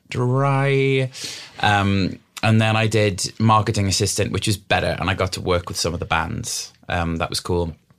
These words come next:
Um, but, like, we had these release schedules, and 'cause we distributed two hundred labels like X L, uh, Warp, Domino, Beggars, like, that group, all secretly Canadian.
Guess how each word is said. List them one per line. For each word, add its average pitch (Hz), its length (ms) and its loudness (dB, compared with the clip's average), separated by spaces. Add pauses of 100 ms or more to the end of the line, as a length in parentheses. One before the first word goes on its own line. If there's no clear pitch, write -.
(960)
Um, 92 460 2 (300)
but, 123 140 4
like, 120 200 2
we 117 160 2
had 117 220 2
these 101 180 -2
release 101 240 0
schedules, 90 540 0
and 87 140 -4
'cause - 140 -4
we 117 80 0
distributed 98 600 0 (300)
two 117 200 0
hundred 98 260 2
labels 90 340 2
like 87 320 -2 (140)
X 92 220 0
L, 87 580 2
uh, 82 300 0
Warp, 92 360 0
Domino, 87 480 2
Beggars, 87 560 0
like, 85 240 -6
that 85 180 -2
group, 90 400 -2
all 92 280 2 (100)
secretly 95 380 -4
Canadian. 87 580 0